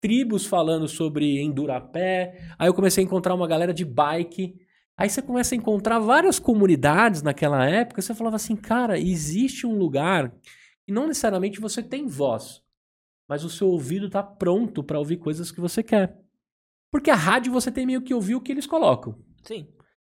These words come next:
Speaker 1: O iTunes, na época, né, o, o iTunes é o grande precursor do podcast. Você teria que pagar alguns álbuns de alguns artistas lá. Agora o podcast era de graça, você podia filtrar, você pode filtrar pelo assunto que você gosta,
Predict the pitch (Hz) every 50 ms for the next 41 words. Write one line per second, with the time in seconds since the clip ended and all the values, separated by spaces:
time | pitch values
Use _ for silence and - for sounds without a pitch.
0 | _ _ _ - 190 202 202 190 180 190 - 233 247 277 262 254 - - - 170
1 | 165 160 165 196 233 240 233 - - - 135 127 139 147 139 131 120 - - 120
2 | 131 127 - 185 196 185 196 190 165 165 208 233 226 - 262 247 247 - 226 -
3 | - - 190 170 151 135 - 147 135 135 - - 117 107 104 - - 170 - -
4 | 185 233 226 247 247 247 - - - 311 302 285 190 185 180 165 156 160 160 147
5 | 117 127 131 139 143 139 127 123 127 120 113 127 127 123 123 135 131 123 131 123
6 | 123 - - 120 117 120 - 113 107 113 110 107 104 - - _ _ _ _ _
7 | _ _ _ - - 196 226 254 254 - 247 214 208 208 - 180 143 143 - 160
8 | 147 175 175 180 233 202 190 180 147 135 151 - - 240 220 - - - 151 -
9 | - 175 - - 175 156 185 196 190 196 - - 226 220 220 - - 143 139 160
10 | 156 139 - 160 - - - 151 151 196 269 294 254 - - 180 151 147 147 147
11 | - 147 139 131 - - 143 135 - - - - 120 113 113 113 117 143 175 -
12 | - -